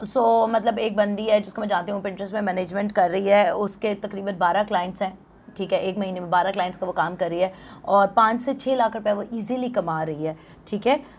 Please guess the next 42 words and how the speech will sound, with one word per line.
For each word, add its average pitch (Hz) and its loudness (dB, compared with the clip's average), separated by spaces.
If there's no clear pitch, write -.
so 226 6
virtual 214 4
assistant 240 -4
के 254 2
तौर 208 2
पे 214 -4
वो 202 -4
काम 196 2
कर 214 0
रही 214 -2
है, 208 4
बस 202 -2
इसकी 208 -8
post 208 -2
ली, 214 -4
यहाँ 190 -2
पे 202 -6
डाली, 196 0
उसकी 196 -10
post 190 -6
ली, 208 -6
यहाँ 180 -4
पे 202 -4
डाली। 202 0
बल्कि 254 4
आप 262 8
post 277 4
schedule 247 4
भी 214 -6
कर 170 -6
सकते 180 -8
हो। 202 -2
Tailwind, 220 0
अ, - -2
के 208 0
एक 202 -4
tool 202 -2
है 208 2
Tailwind, 196 -4
Tailwind 196 -2
या 190 -2
Tailwind, 190 -4